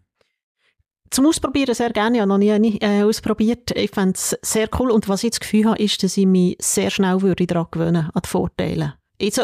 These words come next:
so im Moment habe ich so das Gefühl, nein, das brauche ich nicht. Aber ich habe das Gefühl, wenn ich es drei Tage lang, ähm,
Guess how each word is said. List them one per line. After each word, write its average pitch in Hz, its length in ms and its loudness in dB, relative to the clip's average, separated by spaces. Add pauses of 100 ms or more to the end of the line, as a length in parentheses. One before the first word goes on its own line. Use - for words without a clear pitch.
so 247 100 -2
im 233 60 2
Moment 202 320 2
habe 196 100 0
ich 190 60 0
so 185 80 -2
das - 80 -12
Gefühl, 214 160 2
nein, 190 140 2
das 214 160 -2
brauche - 220 -2
ich 185 60 2
nicht. 190 200 2
Aber 175 160 -2
ich 185 160 0
habe 180 60 -2
das - 100 -12
Gefühl, 180 160 -2
wenn 175 100 0
ich 175 120 0
es - 40 -12
drei 185 180 -6
Tage 170 240 -2
lang, 175 240 0 (560)
ähm, 165 300 0